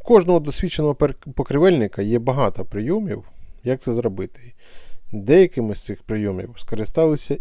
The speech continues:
і ми. Результатом по роботі з каркасом я був задоволений, тому ми приступили до наступних етапів.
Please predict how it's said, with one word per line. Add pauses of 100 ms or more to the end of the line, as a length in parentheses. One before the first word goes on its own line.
і
ми. (1040)
Результатом
по
роботі
з
каркасом (600)
я
був
задоволений,
тому
ми
приступили (600)
до
наступних
етапів.